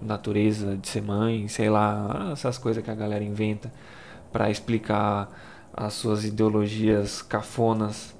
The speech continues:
e antigas. Então, esse exemplo, esses dois exemplos, eles foram pra mostrar que, claro, nem sempre, mas muitas pessoas têm alguns costumes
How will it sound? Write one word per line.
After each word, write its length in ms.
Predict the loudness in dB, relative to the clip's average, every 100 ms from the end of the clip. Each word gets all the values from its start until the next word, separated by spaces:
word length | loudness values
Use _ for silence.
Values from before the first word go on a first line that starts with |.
| -6
e 100 | -2
antigas. 760 | 0 -2 -2 -2 -2 -8 -10 -20 -20 -20 -20 -20 -16 -16 -12
Então, 760 | -6 -4 -2 -2 -2 -4 -6 -8 -10 -16 -20 -20 -20 -20 -20 -20 -20 -20 -18 -18 -20 -20 -20 -20 -14
esse 260 | -12 -6
exemplo, 520 | -4 -2 -2 -2 0 2
esses 260 | 2 0
dois 240 | 4 4 4
exemplos, 560 | 0 0 -2 -2 -2
eles 200 | 0 -2
foram 260 | -2 -4 -2
pra 160 | -2
mostrar 460 | -2 -2 -2 -2 -2
que, 280 | -2 0 -2 -4 -12
claro, 280 | -2 0 0
nem 200 | 0 -4
sempre, 400 | -4 -4 -4 -4
mas 220 | -2 0
muitas 320 | -2 -2 -4
pessoas 420 | -2 -2 2 0 0
têm 160 | -2
alguns 320 | -2 0 -2
costumes 960 | 0 0 0 -2 0 2 2 0 -2 -6